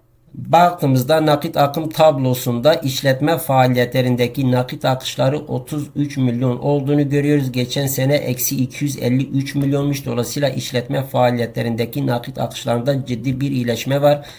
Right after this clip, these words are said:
Ee, esas faaliyetlerinde nakit yaratabilmiş. Bu çok çok önemlidir, değerlidir, pozitif bir sonuç ortaya çıkartmış. Şirketin yatırımlardan kaynaklı yirmi sekiz milyon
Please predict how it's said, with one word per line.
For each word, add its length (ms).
Ee, 100
esas 560
faaliyetlerinde 800
nakit 340
yaratabilmiş. 760
Bu 120
çok 280
çok 260
önemlidir, 640
değerlidir, 580
pozitif 600
bir 220
sonuç 400
ortaya 380
çıkartmış. 580
Şirketin 520
yatırımlardan 800
kaynaklı 560
yirmi 320
sekiz 360
milyon 560